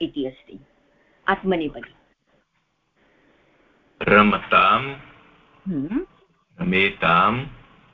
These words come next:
Speaker 1: हम्म।
Speaker 2: रमन्ताम्। रमस्व।
Speaker 1: हम्म।
Speaker 2: रमेथाम्। रमध्वम्।
Speaker 1: हम्म।
Speaker 2: रम-, रमै,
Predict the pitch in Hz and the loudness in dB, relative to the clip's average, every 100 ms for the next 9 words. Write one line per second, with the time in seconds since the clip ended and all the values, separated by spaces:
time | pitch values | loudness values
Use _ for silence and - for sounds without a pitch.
0 | _ _ 175 143 147 262 - 107 95 98 | _ _ -10 -6 -4 -6 -6 -6 -2 -2
1 | 92 95 98 101 107 - 90 82 82 80 | -2 0 0 0 -4 0 2 4 0 -4
2 | 85 - _ _ _ _ _ _ _ _ | -12 -20 _ _ _ _ _ _ _ _
3 | _ _ _ _ - 87 92 90 87 87 | _ _ _ _ -8 -2 0 2 0 -2
4 | - 92 117 - _ _ _ _ _ _ | 2 4 4 2 _ _ _ _ _ _
5 | _ _ _ _ 156 139 196 330 _ - | _ _ _ _ -10 -6 -4 -6 _ -8
6 | 92 95 101 98 - 92 95 107 143 170 | -6 -2 -2 -2 -4 0 2 2 -2 -8
7 | _ _ _ _ _ - 190 101 101 101 | _ _ _ _ _ -10 -2 2 2 0
8 | - 101 92 87 85 _ _ _ _ _ | -2 0 0 0 -6 _ _ _ _ _
9 | _ 190 170 135 131 185 - - _ _ | _ -4 -2 -2 -4 0 0 0 _ _
10 | _ _ 104 95 92 92 107 113 | _ _ 2 4 4 2 0 -2